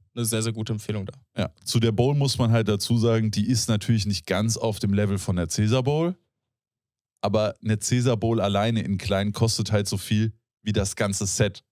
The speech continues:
Speaker 2: bei Goat kostet. Also die Golden Goat Mini für mich optisch wunderschön. Wir haben eine schwarze Pom-Base,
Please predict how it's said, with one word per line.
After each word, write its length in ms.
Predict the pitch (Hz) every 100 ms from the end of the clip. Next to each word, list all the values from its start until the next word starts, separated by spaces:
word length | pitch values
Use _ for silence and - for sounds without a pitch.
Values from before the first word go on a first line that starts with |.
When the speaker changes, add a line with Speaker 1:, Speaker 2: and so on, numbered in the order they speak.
| _
Speaker 2:
bei 120 | 90
Goat 320 | 85 87 85 -
kostet. 480 | - - - - _ _ _ _ _
Also 200 | 104 95
die 140 | 90 92
Golden 320 | 117 139 135
Goat 220 | 117 113
Mini 440 | 113 131 139 139 -
für 180 | -
mich 260 | 104 113 98 -
optisch 420 | 139 - 120 -
wunderschön. 600 | 113 104 - 135 151 156 _ _ _
Wir 120 | 95
haben 100 | 107
eine 80 | 101
schwarze 380 | - 92 95 95
Pom-Base, 600 | 127 143 131 127 123